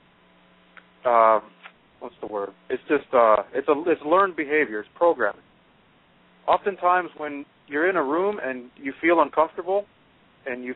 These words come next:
feel that uncomfortable feeling coming from a certain direction, chances are that someone over there is uncomfortable with your presence there, and they're projecting that energy to you.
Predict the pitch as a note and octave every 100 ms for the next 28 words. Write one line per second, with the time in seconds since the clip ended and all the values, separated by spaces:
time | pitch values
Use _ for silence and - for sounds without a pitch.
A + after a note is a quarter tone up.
0 | - E3+ F#3 E3+ D#3+ - _ _ _ -
1 | C#3 C#3+ _ _ _ _ - C#3 E3 E3+
2 | D3 C#3+ F3+ E3 C3+ E3 E3+ D3 C#3 -
3 | E3 C3+ B2 E3 - B2+ B2 - _ _
4 | _ _ _ G3+ G#3 D3+ G3+ G#3 D3 D3
5 | E3 D3+ D3+ G#3 C#3 C3+ C3+ C3 D#3+ D3+
6 | C3 C3+ B2 B2+ G3 A#3 B2 - G#2 A2
7 | A#2 - C3 E3+ D#3+ C3 A#2+ B2 A#2 A2+
8 | - F#3 D3+